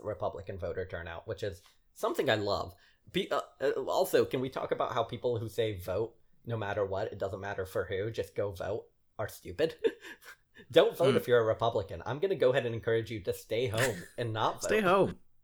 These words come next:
Speaker 2: Stay home. It, it's, uh, yeah.
Speaker 1: Suppress Republican voter turnout.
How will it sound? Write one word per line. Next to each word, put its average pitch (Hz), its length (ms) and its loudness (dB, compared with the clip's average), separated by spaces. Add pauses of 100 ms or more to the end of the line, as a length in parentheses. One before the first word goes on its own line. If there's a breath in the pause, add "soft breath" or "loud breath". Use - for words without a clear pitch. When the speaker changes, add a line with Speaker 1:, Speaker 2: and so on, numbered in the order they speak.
(140)
Speaker 2:
Stay 160 200 -4
home. 143 400 -2 (840)
It, 123 220 2
it's, 120 280 -2
uh, 113 380 4 (380)
yeah. 113 140 4
Speaker 1:
Suppress 127 280 0
Republican 120 520 0
voter 107 300 0
turnout. 110 400 -6